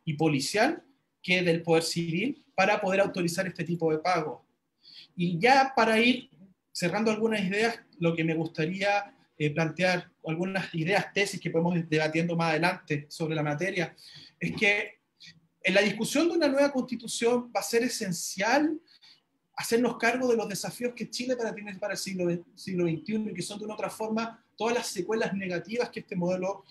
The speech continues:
de desarrollo basado en el crecimiento neoclásico ha dejado en la población.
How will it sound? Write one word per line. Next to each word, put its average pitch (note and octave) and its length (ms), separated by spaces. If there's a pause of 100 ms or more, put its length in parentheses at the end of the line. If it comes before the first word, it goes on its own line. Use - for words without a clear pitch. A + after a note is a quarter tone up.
(140)
de D#3+ 120
desarrollo F3+ 760
basado F3 300
en E3+ 40
el E3 60
crecimiento E3 920
neoclásico G3+ 1040 (380)
ha A3+ 300
dejado G3+ 340
en G3 60
la F#3+ 120
población. E3+ 600